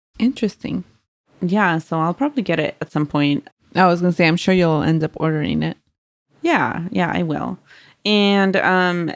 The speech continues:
Speaker 2: and she left a lasting legacy in the state of Texas. There's an award given in her name to people that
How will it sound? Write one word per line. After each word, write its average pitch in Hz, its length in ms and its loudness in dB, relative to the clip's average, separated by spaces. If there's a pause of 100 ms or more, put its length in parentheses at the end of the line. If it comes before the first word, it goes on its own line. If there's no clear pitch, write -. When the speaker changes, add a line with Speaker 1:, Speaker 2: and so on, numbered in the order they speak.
Speaker 2:
and 214 120 0
she 302 120 0
left 370 260 2
a 415 60 2
lasting 208 480 2
legacy 170 600 2
in 180 120 0
the 180 80 2
state 180 220 2
of 180 120 0
Texas. 180 580 -2
There's 170 240 2
an 185 100 2
award 170 680 2
given 175 300 2
in 170 100 0
her 170 140 0
name 156 380 0
to 185 120 -6
people 175 340 -2
that 151 440 0